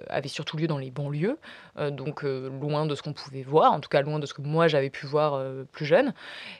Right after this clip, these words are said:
Et là, d'un coup, ça devenait dans l'espace public sur les Champs-Élysées contre des manifestants lambda, en fait, qui n'ont absolument rien fait, qui ne sont absolument impliqués de... enfin, qui sont pas impliqués dans la moindre violence.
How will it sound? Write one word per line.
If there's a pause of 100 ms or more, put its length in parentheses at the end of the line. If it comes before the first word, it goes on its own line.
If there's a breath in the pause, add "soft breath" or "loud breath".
(140)
Et
là,
d'un
coup,
ça
devenait
dans
l'espace
public
sur
les
Champs-Élysées
contre
des
manifestants
lambda,
en
fait,
qui
n'ont
absolument
rien
fait,
qui
ne
sont
absolument
impliqués (400)
de...
enfin,
qui
sont
pas
impliqués
dans
la
moindre
violence.